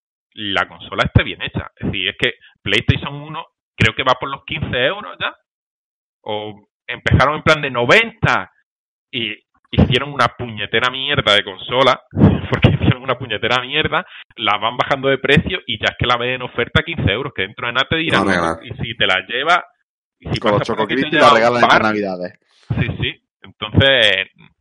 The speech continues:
Speaker 1: que dentro del hecho de que sí, es un abuso de la nostalgia, se puede hacer bien o se puede hacer mal.
Speaker 2: Exacto.
Speaker 1: Y como
Speaker 2: Mm.
Speaker 1: ahora nos va a decir Rafa, eh, Mega Drive, eh, lo ha hecho muy bien, muy, muy bien.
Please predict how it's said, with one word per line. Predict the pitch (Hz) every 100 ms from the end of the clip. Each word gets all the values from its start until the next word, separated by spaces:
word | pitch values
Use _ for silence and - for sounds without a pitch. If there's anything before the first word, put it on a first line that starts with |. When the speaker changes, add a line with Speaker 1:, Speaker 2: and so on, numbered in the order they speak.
| _ _ _ -
Speaker 1:
que | 113 98
dentro | 127 151 - 156
del | 151
hecho | 160 165 120
de | 104
que | - 85
sí, | - 131 - _
es | 101
un | 101 113
abuso | 113 110 123 -
de | 113
la | 117
nostalgia, | 117 113 - 123 - 135 - _ _ _ _ _ _ -
se | 98
puede | 92 107
hacer | 110 104
bien | 95 107 131 _
o | 110 101
se |
puede | 87 95 107
hacer | 101
mal. | 87 110 120 -
Speaker 2:
Exacto. | - - 85 - -
Speaker 1:
Y | 110 107
como | - 98
Speaker 2:
Mm. | 87
Speaker 1:
ahora | 98 107
nos | 113
va | 113
a | 107 107
decir | 123 110 110 110 110
Rafa, | 110 101 113 - 120 151 _ _ _ _ _ _ _ - -
eh, | 110 92
Mega | 90 90 87
Drive, | 85 98 110 127 _ _ _ _ _ _ _ _
eh, | 98 87 92
lo | 90
ha | 90
hecho | - 120 -
muy | 107 101 101 113 123
bien, | 98 98 90 _ _
muy, | 107 113 117
muy | - 104 98
bien. | 90